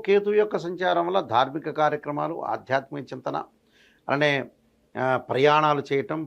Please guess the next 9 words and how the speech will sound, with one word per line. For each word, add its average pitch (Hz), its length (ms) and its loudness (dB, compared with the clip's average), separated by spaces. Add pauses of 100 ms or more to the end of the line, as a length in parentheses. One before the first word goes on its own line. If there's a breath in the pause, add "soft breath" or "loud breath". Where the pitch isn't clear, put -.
ప్రయాణాలలో 151 840 2 (180)
కూడా 160 180 4 (180)
ప్రముఖ 185 460 -2 (200)
వ్యక్తులతో 165 600 -2
యొక్క 147 200 -2 (120)
కలయిక 135 320 -2 (100)
వల్ల 120 160 -4 (140)
కూడా 170 180 4 (760 soft breath)
వ్యాపార 208 420 8